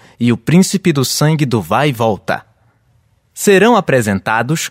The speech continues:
como pontos comuns por toda a mostra, os elementos pedra e reino.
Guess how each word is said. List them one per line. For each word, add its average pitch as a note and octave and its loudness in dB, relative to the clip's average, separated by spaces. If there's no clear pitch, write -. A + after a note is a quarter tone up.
como A2 0
pontos D#3 0
comuns D3+ 2
por - -6
toda D#3 0
a G2+ -2
mostra, F#2+ -2
os D3+ 0
elementos D3 2
pedra F#3 0
e D#3+ 0
reino. A#2 -2